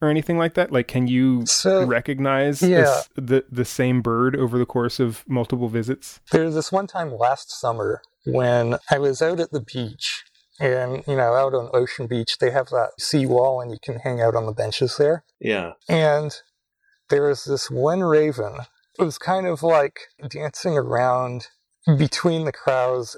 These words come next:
Speaker 2: and, like, inching, like, closer and closer to me. And eventually I was just like, "You know, I don't have anything for you. Why are you doing this?" And it
Speaker 3: <laughs>
Speaker 2: gets really surprised and it goes, "Ah," and it, and it, like, flies up somewhere. Then it's, like,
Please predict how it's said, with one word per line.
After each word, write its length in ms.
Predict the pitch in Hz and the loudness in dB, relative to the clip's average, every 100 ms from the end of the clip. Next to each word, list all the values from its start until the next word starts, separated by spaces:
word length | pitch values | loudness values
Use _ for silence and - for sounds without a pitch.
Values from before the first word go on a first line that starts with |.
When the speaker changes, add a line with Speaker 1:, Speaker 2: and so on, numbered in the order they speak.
| - | -6
Speaker 2:
and, 80 | 139 | 0
like, 240 | 135 139 | 0 0
inching, 420 | 160 160 - 143 | -4 -4 -2 -2
like, 300 | 135 123 120 - | 0 0 -2 -10
closer 460 | - 147 147 - 156 | -4 0 0 0 0
and 140 | 127 | 0
closer 480 | 120 120 123 - 147 | 0 0 0 0 -4
to 140 | - 160 | -2 0
me. 260 | 160 180 - _ _ _ _ _ _ | 2 0 -2 _ _ _ _ _ _
And 120 | - 165 | -2 -2
eventually 440 | 156 180 - 170 | -2 -2 0 2
I 60 | 143 | 2
was 140 | 143 | 0
just 220 | 160 - | -6 0
like, 300 | 151 135 - _ | 2 2 0 _
"You 100 | 160 | -6
know, 220 | 156 180 165 | 0 2 2
I 80 | 139 | 2
don't 240 | 160 165 - | 0 -2 2
have 220 | 151 147 | 2 4
anything 480 | 123 117 - 120 117 | 0 -2 -4 -4 -4
for 280 | - 120 113 | 0 2 2
you. 260 | 110 104 - | -2 -4 0
Why 180 | 135 156 | 2 2
are 60 | |
you 180 | 147 127 | 0 -4
doing 340 | 120 143 123 113 | 2 2 2 0
this?" 300 | - - - - - - | -2 -4 -12 -16 -18 -4
And 140 | - 175 | -2 0
it 220 | 165 120 | 0 0
Speaker 3:
<laughs> 200 | 127 113 | 0 2
Speaker 2:
gets 260 | 156 147 151 | 2 0 -2
really 300 | 175 165 143 | 2 2 0
surprised 880 | - 143 - 143 139 135 127 120 | -2 -2 0 4 4 4 2 -4
and 100 | 143 | -10
it 80 | 135 | -4
goes, 240 | - 135 135 | -2 -2 -2
"Ah," 340 | 202 202 175 - | 0 2 2 0
and 180 | 160 139 | -6 -4
it, 120 | 135 | -4
and 140 | 147 143 | 0 0
it, 140 | 160 | 2
like, 200 | 151 143 | 2 2
flies 480 | - - 147 147 143 | 0 2 4 4 2
up 220 | 147 143 - _ _ _ _ | 2 0 0 _ _ _ _
somewhere. 640 | - 156 139 135 131 131 - | -2 -2 0 0 2 2 0
Then 160 | 160 | -2
it's, 240 | 151 127 - | -2 -2 2
like, 300 | 135 131 | 2 2